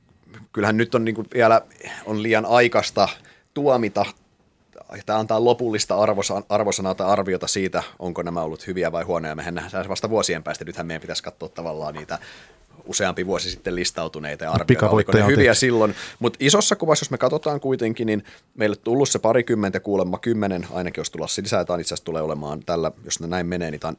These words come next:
Speaker 1: kaikkien aikojen korkein listautumisvuosi Helsingissä. Se, mikä, kyllähän se laatu on pääosin ihan hyvä ainakin mun mielestä, mitä sinne tulee. Totta kai siis laatu vaihtelee noin isossa massassa, mut pääsä-, pääsääntöisesti se on ihan hyvälaatuista tavaraa. Arvostukset on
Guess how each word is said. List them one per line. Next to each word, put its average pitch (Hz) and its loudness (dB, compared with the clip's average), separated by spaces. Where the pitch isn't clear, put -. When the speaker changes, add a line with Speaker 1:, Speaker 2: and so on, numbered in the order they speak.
Speaker 1:
kaikkien 87 -4
aikojen 80 -6
korkein 110 0
listautumisvuosi 110 -4
Helsingissä. 104 0
Se, 135 4
mikä, 180 4
kyllähän 202 2
se 180 2
laatu 170 4
on 92 0
pääosin 87 2
ihan 76 -12
hyvä 113 -2
ainakin 156 -6
mun 151 -6
mielestä, 165 -8
mitä 147 -6
sinne 143 -8
tulee. 143 0
Totta - -2
kai 120 6
siis 110 4
laatu 95 2
vaihtelee 117 2
noin 120 0
isossa 120 -2
massassa, 117 0
mut 107 -6
pääsä-, 113 4
pääsääntöisesti 117 2
se - 0
on 92 0
ihan 123 0
hyvälaatuista 127 2
tavaraa. 110 4
Arvostukset 143 -4
on 101 -2